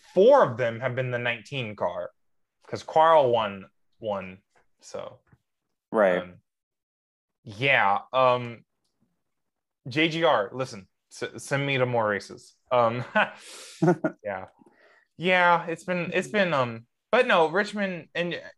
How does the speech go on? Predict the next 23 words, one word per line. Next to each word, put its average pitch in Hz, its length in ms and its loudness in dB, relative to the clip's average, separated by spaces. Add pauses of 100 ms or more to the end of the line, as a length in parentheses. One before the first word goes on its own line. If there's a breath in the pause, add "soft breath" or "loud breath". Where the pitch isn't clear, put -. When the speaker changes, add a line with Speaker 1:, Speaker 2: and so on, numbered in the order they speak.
Speaker 1:
just 170 220 -6
to 160 80 -4
kinda 139 240 0
touch - 260 -2
back 120 220 -2
on 107 120 -4
Richmond, 110 340 -6
'cause 123 120 0
I 120 60 4
feel 170 160 2
like 180 160 4
I 190 80 4
was 151 180 0
g-, - 100 -8 (160)
kinda 135 200 -2
negative 113 440 -2
when 113 120 -8
I 110 40 -10
talked 127 240 -2
about 139 260 0
it. 139 140 0
I 226 100 2
had 392 180 0